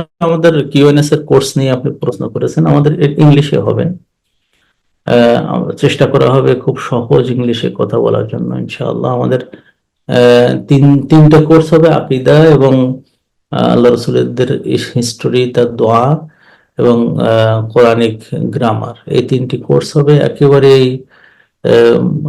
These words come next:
অ্যাডাল্টদের দিয়ে পড়ানো হবে। আমি একটা পড়াবো, প্রফেসর, আহ, ডক্টর, আহ, পারভিন একটা পড়াবেন, আর, আহ, আমাদের সেফাত আপা একটা পড়াবেন।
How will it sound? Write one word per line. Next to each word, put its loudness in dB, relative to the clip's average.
অ্যাডাল্টদের 0
দিয়ে 0
পড়ানো 0
হবে। 0
আমি 0
একটা -4
পড়াবো, 2
প্রফেসর, -4
আহ, -2
ডক্টর, 0
আহ, -2
পারভিন 0
একটা -8
পড়াবেন, 0
আর, -2
আহ, -4
আমাদের -2
সেফাত -4
আপা -2
একটা -8
পড়াবেন। -8